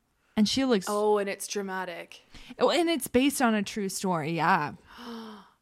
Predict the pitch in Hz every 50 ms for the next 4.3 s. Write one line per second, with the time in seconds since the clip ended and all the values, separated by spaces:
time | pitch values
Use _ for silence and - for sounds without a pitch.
0 | _ _ _ _ _ _ _ _ - 226 233 240 226 233 254 - 254 262 254 254
1 | 247 - 220 214 - 175 - 202 185 180 180 180 196 208 208 214 220 226 226 226
2 | 226 226 226 226 220 214 185 196 190 190 190 180 160 - _ _ _ _ _ _
3 | - 190 - 185 208 202 208 202 208 208 202 202 220 196 190 190 190 247 - -
4 | 247 233 220 208 -